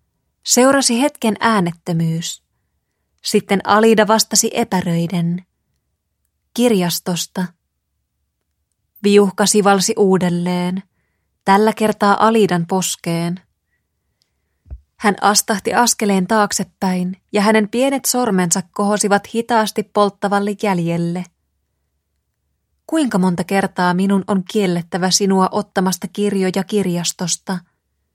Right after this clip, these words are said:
Herttuatar raivosi. "Ne kuuluvat sedällesi, eivätkä ne ole soveliaita nuorelle tytölle." Hän näki vastauksen Alidan silmistä,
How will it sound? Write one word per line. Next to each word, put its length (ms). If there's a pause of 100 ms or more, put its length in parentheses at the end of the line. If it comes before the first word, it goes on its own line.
(680)
Herttuatar 640
raivosi. 720 (1000)
"Ne 120
kuuluvat 580
sedällesi, 840 (720)
eivätkä 360
ne 140
ole 180
soveliaita 680
nuorelle 600
tytölle." 600 (1600)
Hän 220
näki 280
vastauksen 720
Alidan 480
silmistä, 760